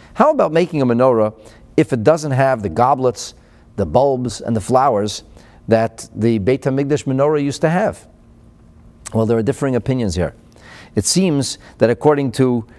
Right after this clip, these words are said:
Reb Akiva Eger and a number of other, uh, Achronim,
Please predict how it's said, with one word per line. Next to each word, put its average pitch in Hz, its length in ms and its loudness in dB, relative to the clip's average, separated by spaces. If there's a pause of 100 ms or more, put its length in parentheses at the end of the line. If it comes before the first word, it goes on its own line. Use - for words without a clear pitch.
(140)
Reb 107 240 2
Akiva 135 500 2
Eger 135 360 0 (160)
and 98 140 -2
a - 20 0
number 123 340 2
of 95 420 -2 (120)
other, 135 440 2 (240)
uh, 98 220 2
Achronim, 107 500 -2